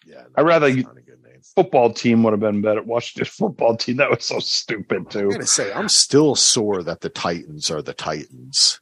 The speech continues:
Speaker 1: That, that kind of does, does annoy me a little bit,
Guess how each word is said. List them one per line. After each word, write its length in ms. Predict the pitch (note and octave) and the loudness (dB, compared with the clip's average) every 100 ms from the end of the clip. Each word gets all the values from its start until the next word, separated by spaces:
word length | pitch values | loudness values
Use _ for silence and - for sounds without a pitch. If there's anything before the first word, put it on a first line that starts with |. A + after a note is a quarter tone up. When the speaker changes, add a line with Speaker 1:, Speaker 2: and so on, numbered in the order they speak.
| - | -6
Speaker 1:
That, 240 | D#2+ - | -6 -6
that 220 | F2 E2 - | -6 -8 -8
kind 260 | G2 E2+ | -6 -6
of 140 | D2 C2+ - | -8 -12 -12
does, 240 | D#2 C#2+ | -12 -10
does 280 | - D#2+ C#2+ | -8 -6 -6
annoy 380 | C#2 C2+ C#2 C#2 | -6 -12 -12 -12
me 140 | B1+ | -14
a 80 | B1+ | -16
little 260 | A#1+ B1 A#1+ | -16 -18 -18
bit, 240 | B1+ B1 | -18 -20